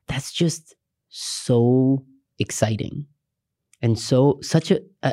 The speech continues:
like, I, I, you know, I also love dessert. So I, I told one of my grad students, I said, "You know, I love biting into an amazing chocolate chip cookie, like Levain Bakery has this amazing, I love that." But when you have a new idea, it's, like,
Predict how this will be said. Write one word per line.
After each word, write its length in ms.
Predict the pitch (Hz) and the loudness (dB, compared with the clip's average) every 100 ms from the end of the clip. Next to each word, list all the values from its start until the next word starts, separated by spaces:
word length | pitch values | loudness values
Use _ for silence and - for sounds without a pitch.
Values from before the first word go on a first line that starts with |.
| 135 | 0
like, 140 | 135 | 4
I, 140 | 131 127 | 4 4
I, 40 | 131 | 4
you 80 | 117 | 2
know, 80 | - | 6
I 100 | 120 | 6
also 240 | 123 - | 6 6
love 160 | 117 110 | 6 6
dessert. 420 | 107 101 113 - | 6 4 4 2
So 140 | - 110 | -2 -2
I, 60 | - - | 0 -2
I 60 | |
told 260 | 110 135 123 | 0 2 2
one 80 | 117 | 2
of 40 | |
my 100 | 107 | 2
grad 220 | 107 - | 2 0
students, 280 | - 156 135 | 0 -2 -2
I 80 | 131 | -4
said, 240 | - 143 | -6 -8
"You 80 | 139 | -2
know, 280 | 156 151 160 - _ _ _ _ _ - | 0 0 0 -4 _ _ _ _ _ -4
I 160 | 151 | 0
love 640 | 165 110 113 117 131 135 123 | 2 4 4 4 4 2 0
biting 320 | 113 107 104 | 2 4 4
into 300 | 107 107 - | 2 0 0
an 80 | 110 | 0
amazing 500 | 110 104 101 101 101 | 0 2 2 2 0
chocolate 320 | - 113 - | -2 -4 -4
chip 180 | - 143 | -8 -8
cookie, 440 | - - - 127 - | -8 -8 -8 -10 -10
like 140 | - 107 | -8 -2
Levain 400 | 107 98 101 95 | 0 2 0 0
Bakery 380 | 95 95 - 113 | 0 -2 -6 -4
has 180 | 110 | -4
this 160 | 107 107 | -4 -2
amazing, 340 | 101 101 98 - | -2 -2 -4 0
I 100 | 104 | 2
love 380 | 98 98 98 85 | 4 6 4 2
that." 180 | - - _ _ _ _ _ _ - | -8 -10 _ _ _ _ _ _ 0
But 300 | 214 165 - | 2 2 0
when 180 | - 131 | 2 4
you 260 | 131 131 135 _ _ _ _ | 6 4 0 _ _ _ _
have 260 | - 160 | -2 2
a 40 | 170 | 4
new 240 | 135 143 | 6 6
idea, 760 | 131 107 104 123 156 175 180 - _ _ _ _ _ | 4 2 0 2 2 0 -2 -6 _ _ _ _ _
it's, 240 | - 117 - | -10 -8 -8
like, 200 | 123 | -8